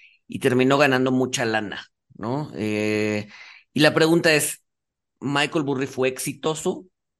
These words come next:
Este... y, pues, el folclore financiero te diría que sí, ¿no? O sea, hizo lana, ¿no? Generó alfa, eh, y por lo tanto fue exitoso, ¿no? Pero aquí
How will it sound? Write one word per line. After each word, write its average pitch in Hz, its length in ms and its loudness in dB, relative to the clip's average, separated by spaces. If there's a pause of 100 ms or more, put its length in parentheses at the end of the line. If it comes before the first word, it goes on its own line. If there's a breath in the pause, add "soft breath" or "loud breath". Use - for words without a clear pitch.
(120)
Este... 98 840 -4 (400 loud breath)
y, - 60 -10
pues, - 120 0
el 156 120 4
folclore 160 360 4
financiero 185 460 4
te 160 100 0
diría 143 300 4
que 185 80 -2
sí, 240 420 -2 (640)
¿no? 180 260 0
O 139 60 -2
sea, 131 100 0
hizo 143 240 0
lana, 143 480 0 (360)
¿no? 127 180 -6
Generó 120 400 0
alfa, 135 540 0 (540 soft breath)
eh, 90 1160 -6 (220)
y 147 320 -4
por 147 180 2
lo 131 160 2
tanto 120 260 2
fue 110 200 -2
exitoso, - 580 -2 (760 loud breath)
¿no? 170 220 2
Pero 170 460 6
aquí 196 560 -4